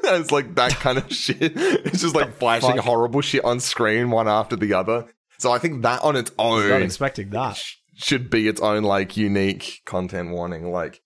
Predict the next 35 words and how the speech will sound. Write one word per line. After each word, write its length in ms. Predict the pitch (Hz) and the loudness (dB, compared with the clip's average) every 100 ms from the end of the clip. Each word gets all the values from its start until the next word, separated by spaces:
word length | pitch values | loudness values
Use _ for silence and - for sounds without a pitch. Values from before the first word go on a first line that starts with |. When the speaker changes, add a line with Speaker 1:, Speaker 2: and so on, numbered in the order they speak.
| - | -16
Speaker 2:
Yeah. 220 | 110 107 | -10 -4
Speaker 1:
there's 120 | 98 | -2
a 40 | 101 | 0
lot 260 | 95 95 | 2 0
of 140 | 104 98 | 0 -4
stuff 460 | - 95 92 - - | -4 -2 -2 -4 -4
that, 260 | 87 - _ _ _ - - | -4 -4 _ _ _ -20 -6
that 260 | 104 95 - | -2 -2 -4
sort 200 | - 98 | -6 -4
of 100 | 92 | -4
heightens 800 | 95 - - 98 95 95 95 90 | -6 -6 -2 0 0 -4 -4 -2
the 120 | 90 - | -4 -2
unniceness 880 | 98 98 95 92 95 - 104 92 - | -2 0 0 0 0 -2 -2 -2 -2
of 160 | 90 | -2
the 100 | 87 | -4
whole 340 | 90 90 90 90 | -2 0 0 -2
deal. 560 | 87 95 87 85 87 107 | -4 -2 0 0 -2 -6
So 460 | - 90 85 80 - - - - - - 147 | -2 0 0 -4 -10 -10 -8 -6 -8 -8 -4
be 180 | 135 101 | -2 0
aware, 580 | 101 90 90 87 87 82 _ _ _ - | 0 0 0 0 0 -4 _ _ _ -6
I 180 | 87 | -4
suppose. 840 | 90 - 82 92 87 82 76 - - - - - - | -6 -10 -10 -6 -4 -4 -6 -12 -14 -20 -20 -8 -2
Um, 560 | 98 95 92 95 98 - | 0 0 0 -4 -6 -8
yeah, 260 | 110 104 95 | -2 2 2
I 120 | 101 110 | 0 0
was 220 | 110 - | 0 0
thinking 260 | 156 147 | -2 0
about 400 | 127 101 95 90 | 0 2 2 0
how 220 | - 92 90 | -2 0 0
we 200 | 92 95 | -2 -4
really 380 | 104 156 196 185 | -2 0 0 0
seem 360 | - 104 104 101 | 0 -2 0 -2
to 100 | 87 | -2
be 120 | 92 | -4
getting, 640 | 82 - 87 92 82 82 | -2 0 0 0 -2 -6